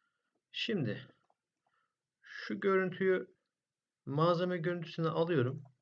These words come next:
Aldıktan sonra buraya bir tane malzeme atayacağım. Buradan bakıyorum. Fabriken, fabrikten alcantrayı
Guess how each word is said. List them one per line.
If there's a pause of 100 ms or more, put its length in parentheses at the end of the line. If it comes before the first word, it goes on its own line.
(200)
Aldıktan
sonra
buraya
bir
tane
malzeme
atayacağım. (1600)
Buradan (160)
bakıyorum. (1300)
Fabriken, (180)
fabrikten
alcantrayı